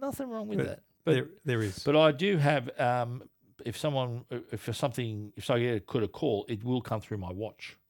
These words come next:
Speaker 2: All right.
Speaker 1: which is beside my bed as my alarm.
Speaker 2: Well,
Speaker 1: So
Speaker 2: hang on. So you can still be disturbed?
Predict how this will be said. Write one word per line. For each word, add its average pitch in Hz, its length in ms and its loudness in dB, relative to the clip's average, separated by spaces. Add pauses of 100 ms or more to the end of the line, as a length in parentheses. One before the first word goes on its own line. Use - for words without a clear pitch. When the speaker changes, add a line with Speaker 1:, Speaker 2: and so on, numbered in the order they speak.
(120)
Speaker 2:
All 156 80 -4
right. 120 200 -6
Speaker 1:
which 110 140 -6
is 101 100 -4
beside 110 340 0
my 98 100 -4
bed 95 300 -6
as 92 140 -8
my 104 120 -4
alarm. 92 420 -4 (1400)
Speaker 2:
Well, 180 140 2
Speaker 1:
So 151 40 0
Speaker 2:
hang 185 140 4
on. 135 140 0
So - 100 -2
you 160 140 4
can 160 100 0
still 190 200 2
be 165 100 4
disturbed? 151 520 -2